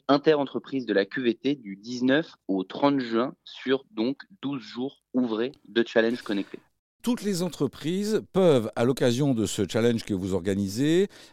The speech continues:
Speaker 2: euh, peuvent s'impliquer, partager cette joie et contribuer à, à aider les Cafés Joyeux, si je comprends bien ?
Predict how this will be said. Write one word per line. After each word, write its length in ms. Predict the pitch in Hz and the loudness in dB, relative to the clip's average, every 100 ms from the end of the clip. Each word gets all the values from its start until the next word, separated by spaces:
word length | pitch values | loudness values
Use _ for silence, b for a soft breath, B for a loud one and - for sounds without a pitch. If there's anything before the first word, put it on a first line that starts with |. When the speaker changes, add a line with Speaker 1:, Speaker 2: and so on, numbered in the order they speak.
| - | -12
Speaker 2:
euh, 260 | 95 98 | -8 -6
peuvent 340 | 82 139 160 139 | 0 2 4 2
s'impliquer, 920 | - 131 131 127 117 143 151 175 170 | 0 -2 -2 -6 -4 0 2 2 2
partager 520 | 120 143 - 135 135 | 0 -4 0 2 2
cette 240 | 123 135 110 | 2 2 0
joie 400 | 117 151 170 190 | 2 4 4 0
et 180 | 165 196 | 4 4
contribuer 800 | - 160 - 143 123 127 151 185 | 4 -2 0 -2 2 4 4 4
à, 400 | 156 131 135 117 B B - | 2 0 2 0 B B 0
à 140 | 107 | 4
aider 340 | 113 113 165 | 4 6 4
les 80 | 156 | 4
Cafés 240 | 143 127 139 | 0 -2 0
Joyeux, 300 | 135 143 185 | 2 2 0
si 120 | 143 | -4
je 60 | |
comprends 220 | 131 139 139 | -8 -6 -4
bien ? 180 | 160 | -4